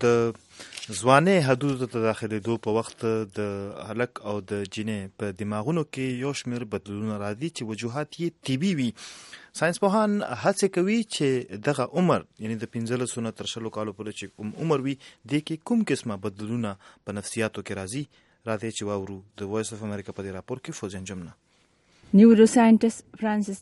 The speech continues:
Speaker 2: جینس هغه ده چې همیشه د یو ساینس پوهې په توګه د انساني ذهن په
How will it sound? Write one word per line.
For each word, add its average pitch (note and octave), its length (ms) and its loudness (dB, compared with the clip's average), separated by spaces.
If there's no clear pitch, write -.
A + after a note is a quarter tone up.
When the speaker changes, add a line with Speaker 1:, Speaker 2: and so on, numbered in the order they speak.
Speaker 2:
جینس G3 320 -2
هغه F3+ 320 0
ده D#3+ 80 2
چې G#3+ 100 8
همیشه G3+ 480 4
د F#3 100 2
یو F#3+ 80 2
ساینس F#3+ 340 2
پوهې G#3 220 4
په F3 40 4
توګه F3 420 2
د - 220 -4
انساني F#3+ 500 4
ذهن B3 400 6
په F#3 80 0